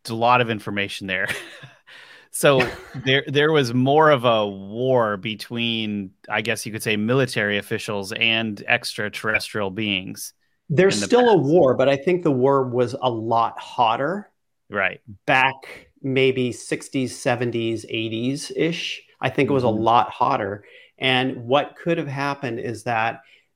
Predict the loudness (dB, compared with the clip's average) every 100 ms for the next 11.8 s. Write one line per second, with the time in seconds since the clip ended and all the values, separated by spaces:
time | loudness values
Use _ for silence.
0 | -2 2 4 2 0 -4 -4 2 2 2
1 | 0 -4 -8 -10 -18 -20 _ _ _ _
2 | -8 2 2 2 -4 -2 2 2 2 -2
3 | -12 _ _ _ _ _ _ 0 2 2
4 | 2 -2 -2 -6 -2 -2 -2 -6 -10 -14
5 | _ _ 0 4 6 6 4 4 4 2
6 | -2 -10 -16 _ _ -4 2 2 0 -4
7 | -6 -2 -2 -2 -2 0 2 0 -4 -8
8 | -6 -4 -4 -2 0 0 -2 -6 -10 -10
9 | -14 _ _ -2 -2 0 2 2 2 -2
10 | 0 -2 0 2 4 4 0 0 2 2
11 | 2 2 0 -2 -2 -4 -2 -2